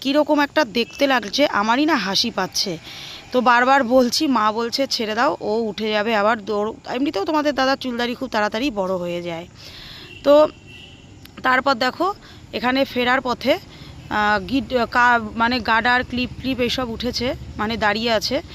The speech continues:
তো মেয়েকে বললাম নিতে, ও নিল না। তো কি আর করা যাবে, ওর এইগুলো নাকি পছন্দ না। তো যাকে নিতে বলছি তারই যদি পছন্দ না হয়, তো আমি কি করতে পারি? আমি বললাম, "নিবি না, ছাড়।"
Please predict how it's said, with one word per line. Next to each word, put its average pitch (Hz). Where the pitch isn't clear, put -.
তো 240
মেয়েকে 269
বললাম 277
নিতে, 254
ও 233
নিল 196
না। 175
তো 269
কি 285
আর 277
করা 240
যাবে, 247
ওর 247
এইগুলো 220
নাকি 240
পছন্দ 202
না। 180
তো 240
যাকে 240
নিতে 302
বলছি 302
তারই 247
যদি 294
পছন্দ 247
না 208
হয়, 196
তো 247
আমি 240
কি 254
করতে 208
পারি? 185
আমি 214
বললাম, 277
"নিবি 240
না, 302
ছাড়।" 180